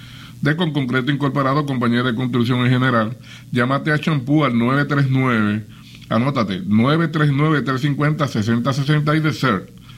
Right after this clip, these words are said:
con la tecnología más avanzada a su alcance. Bueno, hoy los temas,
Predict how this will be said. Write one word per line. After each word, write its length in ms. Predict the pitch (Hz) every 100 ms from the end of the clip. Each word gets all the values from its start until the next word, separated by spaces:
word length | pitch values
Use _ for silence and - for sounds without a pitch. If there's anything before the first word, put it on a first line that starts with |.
| - - -
con 200 | - 113
la 100 | 107
tecnología 520 | 101 107 110 110 131 120
más 180 | 120 123
avanzada 420 | 113 107 113 107
a 20 |
su 140 | 107 101
alcance. 500 | - 101 87 - - - - - - - - - -
Bueno, 320 | 123 208 190
hoy 200 | 131 165
los 140 | 143
temas, 560 | 160 143 165 156 135